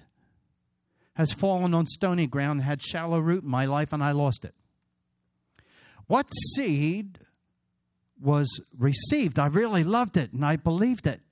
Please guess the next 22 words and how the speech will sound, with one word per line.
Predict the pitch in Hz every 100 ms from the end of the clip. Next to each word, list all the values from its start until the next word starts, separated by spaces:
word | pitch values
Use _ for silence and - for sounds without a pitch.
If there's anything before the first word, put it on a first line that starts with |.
| _ _ _ _ _
But | 160
yet, | 180 190 214 - _ _ _ _ _ _ _ _ _ _ _ _ - -
the | 156
life | 180 269 226 -
of | 151
what | 147 208
I | 185
was | 160 127
believing | 185 226 220 143 120
has | 113 -
got | 117 -
choked | - 143 -
out. | 120 87 - _ _ -
I | 107
never | 107 113
saw | 107 127 117
the | 104
full | - 123 113
fruit | - 117 98
of | 82
it." | 76 _ _ _ _ _ _ _ _ _ _ _ _ _ 120
Amen? | 127 151